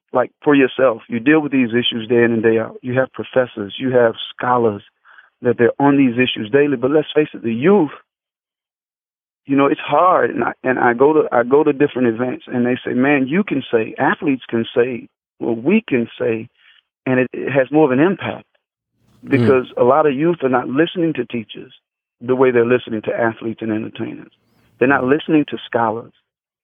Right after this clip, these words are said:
Speaker 1: and politicians. And so when an athlete comes out and they shed light on something that you don't necessarily want them to shed light on, they know that there's a lot of power associated with that. These youth will listen.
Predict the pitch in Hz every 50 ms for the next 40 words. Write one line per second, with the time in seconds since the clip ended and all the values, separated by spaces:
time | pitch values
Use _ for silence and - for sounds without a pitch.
0 | _ _ _ - 123 113 104 - 123 117 107 - 104 - 123 113 110 - - 208
1 | 233 _ _ _ _ _ _ _ _ _ _ _ _ _ _ _ _ _ _ _
2 | _ 127 127 120 117 - - 139 139 135 135 135 131 - - _ _ _ _ _
3 | _ _ _ _ _ _ _ _ _ _ _ _ - 131 127 120 117 117 131 151
4 | 165 165 - 139 135 135 - - 156 139 127 107 127 135 160 156 - - 120 117
5 | 117 117 113 - - - - 170 156 - - 117 117 127 147 165 190 165 135 -
6 | - - 110 113 - - - 73 - _ _ _ _ _ _ _ _ _ _ _
7 | _ 113 117 117 113 120 135 147 147 139 139 135 131 131 123 123 - - 127 123
8 | 120 117 117 120 117 113 - 117 117 117 120 - - 117 117 117 120 123 139 170
9 | 170 131 117 107 147 151 165 165 160 160 170 190 190 190 156 135 123 - 139 147
10 | 160 143 131 123 127 131 131 123 113 - - - 143 160 175 190 170 135 120 -
11 | - - 139 - - 127 120 - - 127 123 - - - - - 127 139 160 147
12 | - - 139 165 208 240 233 - - _ _ _ _ - 143 160 180 190 214 247
13 | - - - -